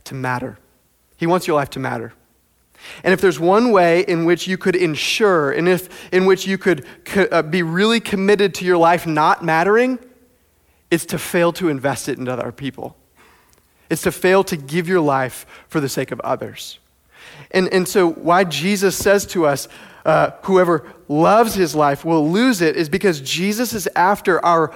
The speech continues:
faithfulness. He's after our willingness to give our life away to others.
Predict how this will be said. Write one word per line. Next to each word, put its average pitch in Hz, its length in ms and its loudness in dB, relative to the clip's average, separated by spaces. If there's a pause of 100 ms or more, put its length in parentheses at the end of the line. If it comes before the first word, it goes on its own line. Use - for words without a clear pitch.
(140)
faithfulness. 190 640 0
He's 180 180 -4
after 202 280 4
our 165 180 2 (220)
willingness 180 840 2
to - 140 -6
give 160 240 0
our 151 160 2
life 139 580 -4 (240)
away 135 520 -2
to - 140 -10
others. 113 600 -12